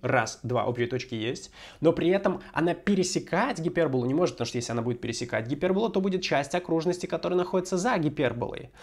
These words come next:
Но мы знаем, что для всех точек окружности выполняется это условие, значит, все точки окружности будут внутри гиперболы.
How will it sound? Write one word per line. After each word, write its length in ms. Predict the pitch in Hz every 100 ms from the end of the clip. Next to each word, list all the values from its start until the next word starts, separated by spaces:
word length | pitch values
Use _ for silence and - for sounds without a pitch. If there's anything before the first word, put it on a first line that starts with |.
| - -
Но 120 | 139 131
мы 140 | 156
знаем, 340 | 190 220 -
что 300 | - - 127 -
для 240 | 123 147
всех 460 | 147 - - 208 -
точек 320 | 165 - -
окружности 540 | 117 - 202 185 - 165
выполняется 680 | 165 170 175 220 156 - 127
это 160 | 120
условие, 380 | 120 120 123 180
значит, 320 | 143 143 143
все 260 | - - 165
точки 320 | 139 131 123
окружности 520 | 113 127 123 180 180
будут 240 | 139 143 143
внутри 360 | 165 180 277
гиперболы. 580 | 175 127 139 107 98